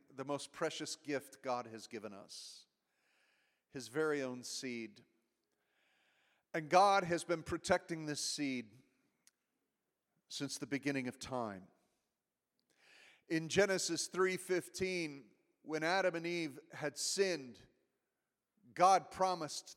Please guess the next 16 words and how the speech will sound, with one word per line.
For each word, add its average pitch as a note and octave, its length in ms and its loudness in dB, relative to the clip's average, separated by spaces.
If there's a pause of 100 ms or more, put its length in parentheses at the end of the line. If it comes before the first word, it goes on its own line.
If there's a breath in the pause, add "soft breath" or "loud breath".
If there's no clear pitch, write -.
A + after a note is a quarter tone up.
that D3 220 0
the C#3+ 80 -6
seed G3 400 -4
of C3 140 -4
the D#3 80 0
woman C#3 420 0 (400)
would B2 160 -6
crush - 460 -2
the C3 120 -12
serpent's A2 600 -10
head. F#2+ 200 -12 (1600)
It A2+ 60 -8
would B2 180 -4
bruise F3 400 0
his D3 220 -4
heel, B2 380 -6